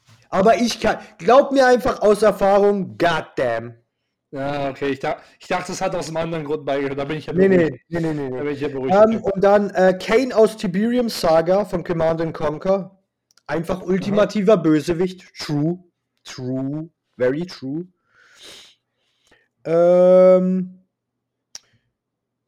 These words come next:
Speaker 1: Peach, weil sie immer unerreicht ist. God damn, das hat mich auch kaputt gemacht.
Speaker 2: <laughs>
Speaker 1: Das
Speaker 2: Ja.
Speaker 1: hat mich auch
Speaker 2: <laughs>
Speaker 1: vernichtet.
Speaker 2: Ja, ja, ja. Kann man, kann man auch Zelda schreiben, das Gleiche.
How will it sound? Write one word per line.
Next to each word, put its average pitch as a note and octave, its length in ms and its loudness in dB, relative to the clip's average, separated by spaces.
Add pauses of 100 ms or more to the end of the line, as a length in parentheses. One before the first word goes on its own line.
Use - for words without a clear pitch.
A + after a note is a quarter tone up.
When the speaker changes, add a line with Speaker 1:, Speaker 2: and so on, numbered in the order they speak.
(600)
Speaker 1:
Peach, A#3 500 0
weil F3+ 180 6
sie F#3 160 -2
immer G3 240 4
unerreicht F3+ 600 4
ist. - 500 -6 (960)
God D#3 120 -10 (200)
damn, B2 360 -10 (120)
das - 160 -16
hat C#3 160 -10
mich A#2+ 200 -14
auch B2 180 -8
kaputt - 420 -12
gemacht. C#3+ 520 -6
Speaker 2:
<laughs> - 420 -16
Speaker 1:
Das A3 300 -2
Speaker 2:
Ja. G#3+ 80 2
Speaker 1:
hat C#3+ 180 -6
mich F#3 320 -2
auch E3 260 -4 (200)
Speaker 2:
<laughs> - 200 -20
Speaker 1:
vernichtet. F3+ 800 0
Speaker 2:
Ja, C#3+ 260 -12
ja, B2+ 80 -18
ja. C3 100 -16 (920)
Kann E3 140 -4
man, E3 240 -4
kann E3+ 180 0
man D#3+ 100 -2
auch D3 80 -4
Zelda D3 320 -4
schreiben, B2+ 360 -12
das - 180 -20
Gleiche. B2 420 -20